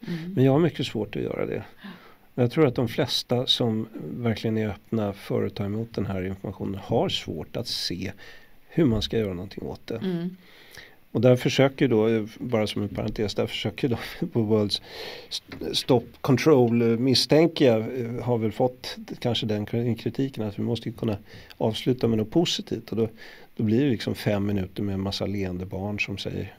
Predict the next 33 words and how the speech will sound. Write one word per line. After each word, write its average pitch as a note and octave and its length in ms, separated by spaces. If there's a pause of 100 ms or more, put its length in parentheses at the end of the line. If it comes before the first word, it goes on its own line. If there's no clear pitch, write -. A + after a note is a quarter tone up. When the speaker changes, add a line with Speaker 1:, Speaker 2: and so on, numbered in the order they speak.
Speaker 2:
"Vi B2+ 120
säger D#3 240
nej C#3 480
till G2 160
det G2 80
här." B2 240 (240)
Speaker 1:
<laughs> - 260
Speaker 2:
Ja, B2+ 100
men, C3+ 360 (180)
ja, C#3+ 280
okej. - 360 (460)
Vi - 80
säger - 240
nej. - 260 (200)
Speaker 1:
Ja. A#3 120 (580)
Speaker 2:
Det D#3 80
är F3 40
ju G#3+ 120
trevligt, G3+ 640 (180)
men C#3+ 360 (100)
jag D3 240
tror D3 220
att B2+ 140
det B2+ 60
är A#2 40
väldigt G#2+ 240
svårt. - 360 (440)
Speaker 1:
Mm. F3+ 280 (480)
Speaker 2:
Och B2+ 240
som A#2 360 (380)
du A2+ 160
säger, G2+ 280
va, G2+ 160